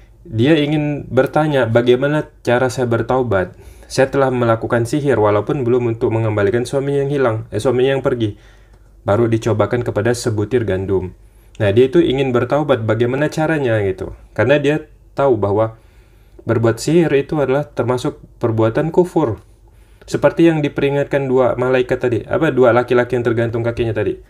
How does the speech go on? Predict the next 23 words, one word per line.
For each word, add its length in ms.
"Sesungguhnya 480
kami 240
adalah 240
fitnah, 400
eh, 480
janganlah 480
kamu 400
kafir. 480
Janganlah 320
kamu 240
kafir 480
dengan 320
belajar 240
sihir 320
itu," 240
maksudnya. 400
Jadi 160
yang 80
belajar 320
sihir, 240
mempraktikkan 480
sihir 240
itu 160